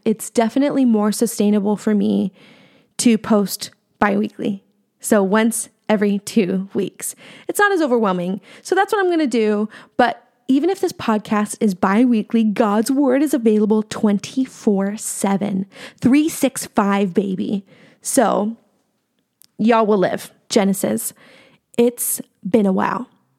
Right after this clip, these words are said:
but here's the vibes. Genesis is a history book. It tells the stories and histories of God's people. Here's a hot take.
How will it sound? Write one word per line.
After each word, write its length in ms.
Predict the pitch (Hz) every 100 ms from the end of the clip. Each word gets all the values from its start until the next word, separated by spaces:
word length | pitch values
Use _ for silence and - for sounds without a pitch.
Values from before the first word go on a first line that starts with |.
| _ -
but 140 | 202
here's 220 | 240 226
the 80 | 208
vibes. 360 | 202 - - - - - - _ -
Genesis 500 | 202 202 - 277 240
is 120 | 226
a 60 |
history 540 | 233 - 262 - 226 196
book. 340 | - - - - - -
It 160 | 240
tells 360 | - 240 240 240
the 120 | 208
stories 680 | - - 226 226 262 320 285
and 120 | 208
histories 540 | 226 233 - 214 202 -
of 160 | 185 -
God's 480 | - 190 185 185 - - _ -
people. 560 | 208 190 180 202 202 _ _ _ _ _ _
Here's 460 | - 202 208 208 - -
a 60 |
hot 680 | 196 - - 190 214 - - _ _ -
take. 540 | - 220 202 -